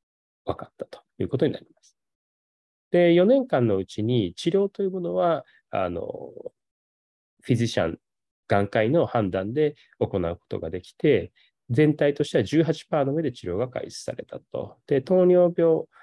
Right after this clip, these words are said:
網膜症への治療が十一パー。まあ、これつまりレーザー治療だと思いますけれども、ピーディーアール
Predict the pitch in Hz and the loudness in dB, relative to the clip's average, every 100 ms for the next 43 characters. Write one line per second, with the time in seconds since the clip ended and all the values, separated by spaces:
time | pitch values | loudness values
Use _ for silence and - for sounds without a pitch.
0 | _ _ 151 147 139 - - 151 170 175 | _ _ 2 4 2 -2 -6 -4 0 0
1 | - - 98 92 101 127 98 95 - - | 0 -4 -2 -2 -2 -4 -6 -8 -10 -6
2 | 131 123 147 151 - 156 147 156 156 127 | -6 -4 -2 -4 -4 -4 -4 -2 -2 2
3 | 127 107 - 110 104 - 101 - - - | 4 2 2 -2 -2 -8 -12 -12 -14 -14
4 | - 57 - - - 98 156 190 151 123 | -14 -14 -16 -16 -10 -8 -4 -2 -2 -2
5 | _ _ _ _ - 104 95 95 87 78 | _ _ _ _ -2 0 2 0 0 -2
6 | - - | -6 -16